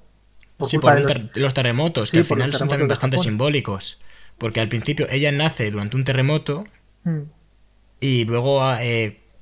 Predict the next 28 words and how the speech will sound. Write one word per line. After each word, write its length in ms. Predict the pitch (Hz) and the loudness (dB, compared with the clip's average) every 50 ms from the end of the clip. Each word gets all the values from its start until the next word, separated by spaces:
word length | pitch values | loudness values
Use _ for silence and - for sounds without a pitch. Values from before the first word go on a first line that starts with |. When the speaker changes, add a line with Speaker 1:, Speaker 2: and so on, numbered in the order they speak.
| - - | -10 -6
Speaker 2:
al 160 | 110 113 107 | -4 -4 -2
final, 460 | - - 110 107 120 139 147 139 127 | -2 -2 0 0 2 2 2 0 -2
cuando, 480 | 123 110 104 101 101 98 98 95 90 80 | -2 -2 -2 -2 -2 -4 -4 -6 -8 -8
cuando 240 | - 110 101 98 95 | -8 -8 -6 -4 -4
se, 160 | - - - | -4 -4 -6
eh, 200 | - - - - 95 101 127 123 - - - | -8 -10 -12 -12 -12 -14 -16 -16 -18 -18 -14
acaba, 960 | - - - - 110 110 113 117 113 113 113 113 113 110 110 107 101 - - - | -14 -12 -8 -6 -4 -2 0 0 2 2 2 2 2 0 0 -2 -4 -6 -8 -8
acaba 420 | - - 117 110 117 117 120 117 | -6 -6 -4 -4 -2 -2 -2 -4
falleciendo, 680 | - - 117 117 110 - 123 123 135 127 120 117 107 | -2 -2 -2 -2 -2 -2 -2 -2 0 -2 -2 -2 -4
también 300 | - 113 110 107 117 123 123 | -6 -6 -6 -4 -4 -4 -4
hay, 220 | 123 123 127 127 - - - - - - - - - - - _ - - - - - - | -4 -4 -6 -8 -12 -20 -20 -20 -20 -20 -20 -20 -20 -20 -20 _ -20 -20 -20 -16 -8 -2
hay 160 | - 139 151 | 0 0 4
ese 120 | 143 - | 4 4
terremoto 440 | 147 147 139 135 131 151 156 135 127 | 4 4 2 2 2 0 0 0 -2
final 380 | - 127 120 131 143 143 135 131 | -2 -2 -2 -2 -2 -4 -4 -4
que, 400 | 120 110 107 107 104 104 101 104 | -4 -2 -2 -2 -2 -4 -6 -6
al 60 | 107 | -8
final 200 | - - 110 120 | -6 -4 -4 -2
de 60 | 131 | -2
la 60 | 139 127 | -2 -2
historia, 520 | 113 - - 143 147 143 143 147 147 151 | -2 -2 -2 -2 -2 -2 -2 -4 -4 -4
que 80 | - 147 | -6 -8
parece 300 | - - 110 104 - 143 | -8 -6 -8 -6 -6 -6
como 160 | 127 147 139 131 | -6 -6 -6 -4
que 80 | 120 | -6
representa 420 | 110 107 104 - - 127 127 131 139 | -8 -6 -6 -6 -4 -4 -4 -4 -4
un 100 | 131 127 | -6 -6
poco 640 | 135 131 151 151 147 135 123 113 107 107 101 98 | -4 -4 -2 -2 0 -2 -2 -2 -4 -6 -6 -8